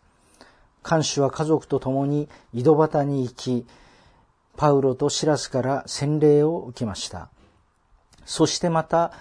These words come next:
家に戻り、パウロとシラスに飲み物と食べ物で厚くもてなしながら、家族全員が共に神様を信じるようになっ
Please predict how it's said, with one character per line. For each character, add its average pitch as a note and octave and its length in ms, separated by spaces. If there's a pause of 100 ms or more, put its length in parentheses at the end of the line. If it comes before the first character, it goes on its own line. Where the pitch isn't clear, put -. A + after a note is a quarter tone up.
(160)
家 D#3 300
に D3+ 240
戻 B2+ 340
り、 A2 220 (100)
パ C3 180
ウ C3+ 80
ロ A#2 100
と B2 120
シ - 160
ラ C#3 120
ス C3 180
に D3+ 200 (320)
飲 C3 180
み D3 120
物 C3+ 260
と D3+ 180
食 C3+ 200
べ C#3+ 120
物 C3 300
で C#3 300 (300)
厚 - 320
く D3+ 100
も C3 120
て D3 120
な D3+ 140
し - 160
な D3+ 100
が C3 140
ら、 F#2 200 (560)
家 - 160
族 B2+ 480
全 A#2+ 280
員 C#3+ 380
が D3+ 280 (680)
共 D3 340
に E3 340 (280)
神 D#3+ 300
様 C3 360
を A#2 140
信 E3+ 400
じ E3 180
る C#3 220
よ D3 180
う C3+ 40
に A#2+ 100
な B2 140
っ - 60